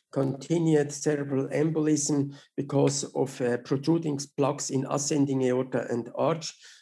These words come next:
uh, who do not respond to thrombocyte aggregation inhibitors. Another, uh, nice operation is the so-called ascending descending, uh, prosthesis to the in-,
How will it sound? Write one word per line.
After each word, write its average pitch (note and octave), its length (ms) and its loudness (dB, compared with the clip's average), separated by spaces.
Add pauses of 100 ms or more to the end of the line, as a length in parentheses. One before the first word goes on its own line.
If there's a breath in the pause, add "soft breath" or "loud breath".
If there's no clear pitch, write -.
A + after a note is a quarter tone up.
(140)
uh, C3 200 0
who C#3 400 0
do C#3+ 140 0
not C#3 220 2 (140)
respond C#3 560 0
to D3 80 -8
thrombocyte C#3 720 -4 (100)
aggregation B2 680 -6 (320 loud breath)
inhibitors. - 640 -4 (840)
Another, F#3 400 2
uh, E3+ 280 2 (520 loud breath)
nice D#3 360 2
operation D#3+ 560 2
is C#3+ 160 0
the C#3+ 80 -4
so-called D#3 520 0
ascending D3+ 880 2
descending, F#3 880 2 (320 loud breath)
uh, D#3+ 280 2
prosthesis E3+ 880 -4 (100)
to D3 220 -2
the C#3 420 0
in-, F3+ 340 2